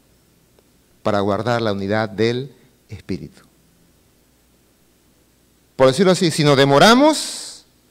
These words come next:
si la pensamos, ya como que estamos aceptando la, la división, el conflicto.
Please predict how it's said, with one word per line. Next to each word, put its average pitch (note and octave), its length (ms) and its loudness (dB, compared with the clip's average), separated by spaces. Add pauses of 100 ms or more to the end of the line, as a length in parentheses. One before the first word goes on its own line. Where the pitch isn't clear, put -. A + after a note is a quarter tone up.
(120)
si - 140 -2
la C3+ 160 2
pensamos, A3 960 0 (2000)
ya A#2 840 -4 (1300)
como G#2 220 -2
que A2 260 0
estamos B2+ 420 -4
aceptando A2 560 -4
la, C3 300 -4 (460)
la A2 100 -6
división, F#2 480 -8 (1200)
el G2+ 100 -12
conflicto. G2+ 640 -4